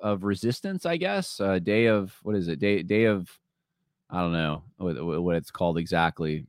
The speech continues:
A day of resistance, for lack of a better term. Um, I can't actually see the original post here. But Breitbart reported on Elon Musk's Twitter restricts conservatives raising alarm about trans, Trans Day of Vengeance. It's right there in the title, Trans Day of Vengeance.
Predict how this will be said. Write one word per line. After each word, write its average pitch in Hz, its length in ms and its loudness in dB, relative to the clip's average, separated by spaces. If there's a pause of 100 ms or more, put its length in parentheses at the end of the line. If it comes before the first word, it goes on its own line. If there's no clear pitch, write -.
A 82 60 -8 (180)
day 110 120 6
of 87 80 2
resistance, 82 420 -2
for 87 120 -4
lack 82 200 2
of 82 60 -6
a 80 60 -4
better 85 200 -2
term. 76 320 -4 (560)
Um, 87 340 2 (140)
I 110 100 6
can't 98 220 4
actually 87 240 0
see 98 140 0
the 85 120 0
original 85 320 0
post 95 320 0
here. 73 240 -2 (420)
But 95 240 4 (200)
Breitbart 127 460 10
reported 110 460 6
on 87 280 4
Elon 170 380 8
Musk's 104 400 4
Twitter 113 400 6
restricts 98 420 0
conservatives 151 540 6
raising 117 240 6
alarm 104 260 4
about 95 220 4
trans, 110 320 0
Trans 156 240 8
Day 127 140 8
of 101 60 4
Vengeance. 98 360 4
It's 135 120 -8
right 104 140 4
there 92 120 0
in 85 100 2
the 78 60 -4
title, - 340 -8
Trans 131 240 4
Day 107 140 6
of 87 80 0
Vengeance. 78 420 -4